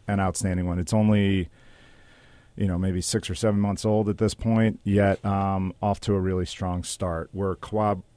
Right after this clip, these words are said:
we're collaborating across a number of different areas. Um, the biggest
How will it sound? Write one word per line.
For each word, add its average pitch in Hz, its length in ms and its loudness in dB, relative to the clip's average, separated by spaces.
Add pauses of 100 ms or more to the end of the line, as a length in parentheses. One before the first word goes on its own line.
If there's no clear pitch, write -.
we're 98 140 -4
collaborating 101 640 -2
across 92 540 -2
a 101 60 0
number 98 320 4
of 90 100 2
different 101 320 0
areas. 113 560 0
Um, 98 460 -2 (1400)
the 104 60 -2
biggest 104 600 4